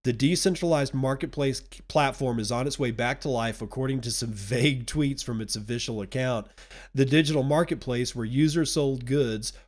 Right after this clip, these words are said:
from homemade candles to medicine, have shuttered in, was, was shuttered in late twenty twenty due to dried up funding.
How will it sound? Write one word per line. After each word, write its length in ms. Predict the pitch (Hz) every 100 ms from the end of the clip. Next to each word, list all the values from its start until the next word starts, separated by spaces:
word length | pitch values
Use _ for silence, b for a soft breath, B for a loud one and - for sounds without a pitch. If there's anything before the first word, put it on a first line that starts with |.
| _
from 160 | 117
homemade 480 | 104 143 156 147 127
candles 500 | - 147 147 139 127
to 80 | -
medicine, 520 | 113 147 139 123 120
have 180 | 113 117
shuttered 460 | - - 151 143 120
in, 240 | 113 107
was, 460 | - 131 123 113 -
was 320 | 131 135 135
shuttered 400 | - 160 156 131
in 120 | 110
late 280 | 107 127 131
twenty 240 | - 135 110
twenty 340 | - 156 135
due 220 | 113 131
to 140 | 131 117
dried 340 | 117 113 113
up 160 | 107 95
funding. 480 | 139 139 117 98